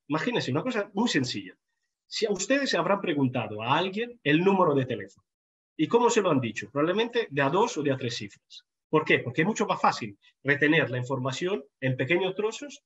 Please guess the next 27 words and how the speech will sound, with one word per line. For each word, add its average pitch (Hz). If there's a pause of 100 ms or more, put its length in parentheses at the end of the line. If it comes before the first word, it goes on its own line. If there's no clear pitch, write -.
(140)
antes 151
que 160
un 180
número 180
completo 165
de 147
ocho 147
o 160
nueve 120
cifras. - (380)
Pues - (360)
esto 220
funciona 226
para 135
todo 143
el 107
resto, 95
para 139
todo 180
tipo 120
de 113
información. 104 (320)
Si -
la 135
dividimos 147
en 180
trozos, 254